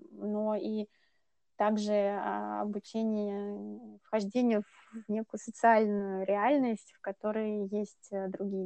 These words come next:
дети, в которых есть, э, зад-, необходимость, э, научить себя организовывать, э, выстраивать, учиться тоже, <laughs> не просто сидеть, отсиживать урок, а как-то понимать, зачем тебе это нужно. Но это если прям вот совсем фило-,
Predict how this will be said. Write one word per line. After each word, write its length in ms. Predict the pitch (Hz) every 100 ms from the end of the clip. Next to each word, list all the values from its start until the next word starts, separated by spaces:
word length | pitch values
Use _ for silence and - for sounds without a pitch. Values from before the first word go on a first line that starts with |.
| 185 226 247
дети, 360 | - 220 208
в 80 | -
которых 460 | 196 - 196 196 208
есть, 360 | 208 - -
э, 180 | 196 196
зад-, 220 | 196 202 -
необходимость, 920 | 202 202 208 - 202 208 208 - -
э, 140 | 202 202 - - - _ _ _
научить 460 | 226 233 226 254 226
себя 300 | - 214 220
организовывать, 1040 | 214 214 208 196 214 285 277 226 220 - -
э, 140 | 196 196
выстраивать, 800 | 196 - 214 208 196 190 - _ _ _ _ _ _ _ _ _ _
учиться 720 | - 269 - 254 269 - 302 262
тоже, 420 | 262 254 247 277
<laughs> 360 | 269 226 214
не 220 | 240 226 220
просто 500 | - 247 - - 233
сидеть, 440 | 233 214 214 208
отсиживать 760 | 214 202 - 233 214 208 208 -
урок, 420 | 208 208 214 - _ _ _ _ _ _
а 160 | - 202
как-то 400 | 220 - - 208
понимать, 520 | 214 220 226 214 202
зачем 380 | 208 - 214 214
тебе 240 | 214 214
это 140 | 208 214
нужно. 340 | 202 196 196
Но 120 | 202
это 160 | 240 269
если 300 | 262 262 262
прям 240 | 240 240 233
вот 140 | 220
совсем 360 | 254 - 254 233
фило-, 320 | 220 208